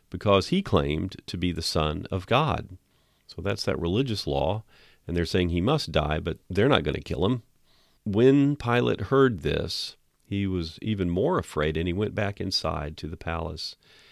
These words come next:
And he goes to Jesus, and he says, "Where do you come from?" But Jesus didn't answer him. And Pilate says, "Do you refuse to speak to me? Don't you realize that I have the power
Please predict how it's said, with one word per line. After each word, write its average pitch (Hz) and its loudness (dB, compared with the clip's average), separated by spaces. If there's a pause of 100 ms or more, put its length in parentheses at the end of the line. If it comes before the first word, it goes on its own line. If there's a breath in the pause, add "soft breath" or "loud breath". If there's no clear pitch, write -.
(160 soft breath)
And 101 2
he 104 4
goes 143 6
to 110 -4
Jesus, 87 2
and 90 -2
he 87 0
says, 85 -4
"Where 160 -2
do 262 0
you 247 0
come 190 0
from?" 78 -6 (280)
But 78 -6
Jesus 92 0
didn't 113 2
answer - 0
him. 78 -12 (220)
And 87 -8
Pilate 151 0
says, 95 0 (100)
"Do 107 -2
you 127 0
refuse 165 0
to 101 -4
speak - -4
to 101 -2
me? 160 0 (180)
Don't 139 2
you 139 0
realize 139 0
that 85 -4
I 107 0
have 113 -2
the 113 -6
power 120 0